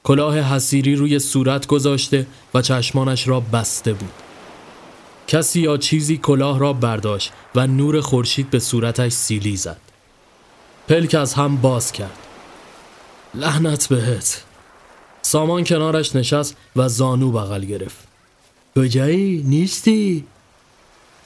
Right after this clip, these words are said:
لب پیچان. «اسمم چی بود؟»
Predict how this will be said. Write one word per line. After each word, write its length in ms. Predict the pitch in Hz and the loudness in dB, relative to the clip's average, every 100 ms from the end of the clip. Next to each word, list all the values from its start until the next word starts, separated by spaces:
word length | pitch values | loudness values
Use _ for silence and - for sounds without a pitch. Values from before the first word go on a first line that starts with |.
| - - 135 | -20 -4 0
لب 240 | 156 156 | 0 0
پیچان. 400 | 139 123 117 101 98 - - - - - - - | -2 -2 -4 -6 -12 -20 -20 -20 -20 -20 -20 -14
«اسمم 480 | 110 147 156 196 196 | -6 -4 0 2 2
چی 200 | 170 - | 0 0
بود؟» 360 | 196 202 196 | 2 0 0